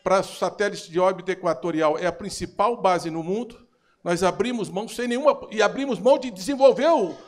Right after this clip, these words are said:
um foguete para entrar nessa área. É um mercado de trezentos e sessenta bilhões de dólares, o mercado de telecomunicações.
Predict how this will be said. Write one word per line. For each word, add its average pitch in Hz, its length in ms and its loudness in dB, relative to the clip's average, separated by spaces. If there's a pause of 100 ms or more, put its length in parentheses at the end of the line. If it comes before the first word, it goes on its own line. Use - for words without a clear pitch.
(140)
um 190 140 -2
foguete 185 540 0
para 175 180 -2
entrar 170 300 0
nessa 143 320 -4
área. 101 280 -8 (580)
É 175 100 2
um 226 60 4
mercado 220 400 2
de - 40 -14
trezentos 226 440 2
e 226 80 0
sessenta 233 280 -4
bilhões 214 340 -2
de 214 100 -8
dólares, 185 380 4
o 196 40 -4
mercado 170 380 0
de 160 80 -4
telecomunicações. 147 1120 -4